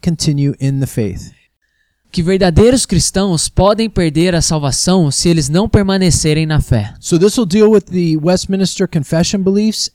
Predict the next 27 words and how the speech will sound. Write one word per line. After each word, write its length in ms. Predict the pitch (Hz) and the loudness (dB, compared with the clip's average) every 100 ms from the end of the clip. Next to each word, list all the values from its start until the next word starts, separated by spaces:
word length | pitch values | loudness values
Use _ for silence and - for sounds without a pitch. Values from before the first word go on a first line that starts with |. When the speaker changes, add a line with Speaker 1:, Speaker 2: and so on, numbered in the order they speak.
| - | -4
Speaker 1:
and 320 | 185 202 185 | 0 0 0
with 120 | 170 - | -2 -2
the 120 | 165 | -4
modern 460 | 151 156 165 165 147 | 0 2 2 2 0
once 200 | 147 147 | -2 -2
saved, 240 | 151 135 | -2 0
always 220 | 135 135 | 0 0
saved 220 | - 110 107 | -2 -6 -6
beliefs. 400 | 95 90 - - _ _ _ | -6 -8 -14 -16 _ _ _
Speaker 2:
Isso 260 | 170 233 214 | 0 0 0
vai 120 | 208 | -2
então 260 | 196 208 202 | -2 -2 0
lidar 440 | 185 160 160 147 | -2 0 0 -2
com 160 | - 156 | -4 -6
a 60 | |
confissão 420 | - 156 - 175 | -6 -6 -4 -4
de 100 | 156 | -4
Westminster 960 | 139 131 156 175 147 147 202 - 240 277 _ _ - | -4 -2 -2 -2 -4 -4 -4 -4 -4 -6 _ _ -4
e 120 | 180 | 0
da 160 | 202 | 0
crença 560 | - 190 202 214 - 165 | 2 2 4 4 4 2
de 240 | 156 160 | 4 4
uma 260 | 151 175 170 | 4 2 4
vez 220 | 165 165 | 4 4
salvo, 360 | - 196 202 196 | 4 4 6 4
sempre 320 | - 185 - | 4 4 4
salvo. 340 | - - 113 | 2 2 2